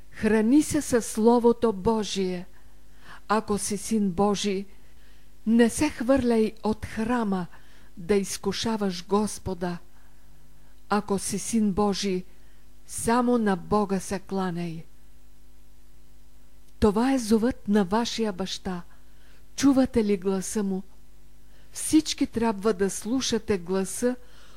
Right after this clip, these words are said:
който се носи от висините и казва: „Деца, какво правите? Камъните на хляб ли правите?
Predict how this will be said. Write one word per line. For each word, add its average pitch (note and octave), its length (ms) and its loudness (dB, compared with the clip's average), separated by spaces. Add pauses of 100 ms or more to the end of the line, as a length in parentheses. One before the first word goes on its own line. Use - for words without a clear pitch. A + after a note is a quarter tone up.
(220)
който C#4 400 8
се B3 200 4
носи A#3 460 4
от G3 200 -2
висините G3 760 0
и F#3 120 0
казва: F3+ 600 -4 (680)
„Деца, G3 520 0 (600)
какво F#3+ 440 0
правите? G#3 800 -2 (680)
Камъните B3+ 680 4
на F#3+ 140 0
хляб G#3+ 440 0
ли C4 140 0
правите? F#3 760 0